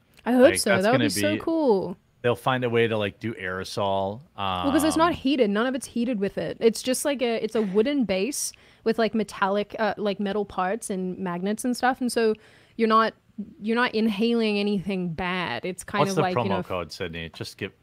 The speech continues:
Speaker 2: is it
Speaker 1: Oh, no,
Speaker 2: Watson?
Speaker 1: I, this is, like, legitimately me saying, like,
Speaker 2: <laughs>
Speaker 1: I really like it. Anyway, I'll
Speaker 2: Yeah.
Speaker 1: stop.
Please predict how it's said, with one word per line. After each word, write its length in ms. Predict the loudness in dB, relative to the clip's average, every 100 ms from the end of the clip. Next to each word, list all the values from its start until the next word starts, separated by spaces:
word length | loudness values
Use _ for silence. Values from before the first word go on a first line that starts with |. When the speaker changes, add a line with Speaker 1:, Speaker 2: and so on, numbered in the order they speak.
| -14
Speaker 2:
is 140 | -10
it 40 | -4
Speaker 1:
Oh, 200 | 6 8
no, 120 | 10
Speaker 2:
Watson? 80 | 8
Speaker 1:
I, 80 | 8
this 220 | 8 6
is, 80 | 4
like, 160 | 2 4
legitimately 480 | 4 4 4 6 6
me 200 | 6 8
saying, 360 | 8 6 8
like, 260 | 8 8 6
Speaker 2:
<laughs> 40 |
Speaker 1:
I 180 | 8 8
really 480 | 8 8 10 10 10
like 440 | 8 8 6 6 6
it. 320 | 6 6 4
Anyway, 320 | 2 4 2 4
I'll 80 | 4
Speaker 2:
Yeah. 60 |
Speaker 1:
stop. 280 | 4 0 -4